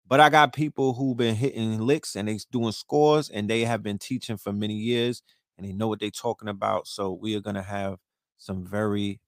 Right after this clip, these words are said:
very interesting conversations. Uh, the link is also in the description for that as well. And then on Juneteenth coming up,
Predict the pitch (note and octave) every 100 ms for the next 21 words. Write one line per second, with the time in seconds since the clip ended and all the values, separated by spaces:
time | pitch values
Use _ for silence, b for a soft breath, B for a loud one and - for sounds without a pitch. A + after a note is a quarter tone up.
0 | F#2 G#2 G#2+ G#2 F#2+ F#2+ F#2+ - G2+ F#2+
1 | F#2+ F#2+ F2+ G#2 G2 - F#2+ F#2 - _
2 | _ _ _ F#2+ F#2+ F2+ F#2 F#2 A2+ G#2
3 | F#2 - G#2+ G#2 - G2+ F#2+ G2+ - G2+
4 | F#2 F#2 - A2 G2+ - F2+ - F2 F#2+
5 | F#2 F2+ - G#2 G#2 F#2+ F2+ - F#2+ F2+
6 | A#2 A#2+ G#2 F#2 F#2+ F#2 F#2+ A2+ G#2 -
7 | B2+ A#2 G2+ - _ _ _ _ - A2
8 | G#2+ A2 G2+